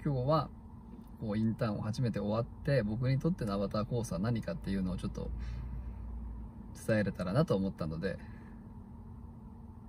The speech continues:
こんな感じで終わりたいと思います。ではまた。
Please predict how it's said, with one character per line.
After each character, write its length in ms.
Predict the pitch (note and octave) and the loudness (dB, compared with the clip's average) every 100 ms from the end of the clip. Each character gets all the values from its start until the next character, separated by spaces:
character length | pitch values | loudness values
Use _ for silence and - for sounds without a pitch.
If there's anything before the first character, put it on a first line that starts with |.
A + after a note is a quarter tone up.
| - - - - | -12 -12 -10 -4
こ 80 | |
ん 20 | F#2+ | -2
な 60 | |
感 160 | F#2 F#2 | 0 0
じ 80 | E2+ | 0
で 140 | D#2+ - - - - - - - | -4 -6 -12 -14 -14 -12 -12 -2
終 100 | G2+ | 0
わ 80 | |
り 60 | F#2+ | 2
た 80 | F#2+ | 0
い 20 | |
と 80 | F2+ | 2
思 80 | G#2 | 4
い 20 | |
ま 120 | C3 | 6
す。 200 | - - - - - - - - - - - - - - - - - - - - - - | 4 -4 -10 -12 -12 -12 -12 -12 -12 -10 -10 -10 -10 -10 -12 -12 -12 -14 -14 -14 -4 2
で 80 | |
は 60 | G#2+ | 4
ま 120 | G2 | 4
た。 240 | G2+ G2 | 4 2